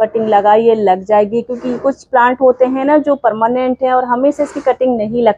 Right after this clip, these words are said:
पाती है। तो ये बेस्ट टाइम होता है, या फिर अभी बरसात में या फिर आप फिर फरवरी में लगाएं। तो ये बारिश का टाइम तो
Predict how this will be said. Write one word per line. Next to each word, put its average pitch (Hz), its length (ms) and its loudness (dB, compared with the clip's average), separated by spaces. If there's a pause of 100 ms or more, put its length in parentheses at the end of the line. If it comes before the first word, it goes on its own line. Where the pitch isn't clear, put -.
पाती 190 340 -2
है। - 600 -2
तो 269 60 4
ये 277 140 4
बेस्ट 233 380 0
टाइम 294 260 0
होता 262 280 0
है, 269 220 0
या 240 180 4
फिर 233 240 4
अभी 240 280 0
बरसात 220 560 0
में 226 220 -6
या 208 160 0
फिर 208 180 -2
आप 202 140 2
फिर 202 160 -4
फरवरी 190 400 -2
में 202 140 -4
लगाएं। 196 340 -4 (440)
तो 220 60 2
ये 233 160 6
बारिश 202 360 2
का 262 140 0
टाइम 254 260 0
तो 254 140 4